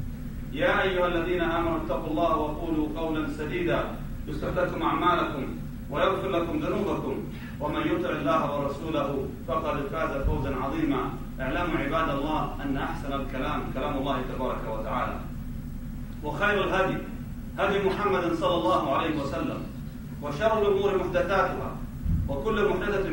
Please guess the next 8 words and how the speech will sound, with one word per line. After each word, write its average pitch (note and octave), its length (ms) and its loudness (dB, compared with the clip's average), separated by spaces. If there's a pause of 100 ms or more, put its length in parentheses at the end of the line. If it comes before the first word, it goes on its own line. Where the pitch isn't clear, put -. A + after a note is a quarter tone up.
(120)
بدعة، F#3 300 4 (540)
وكل - 240 0 (120)
بدعة G3 280 2 (160)
ضلالة، E3 520 2 (300)
وكل - 260 0
ضلالة - 540 0 (320)
في - 60 -4
النار. - 380 -2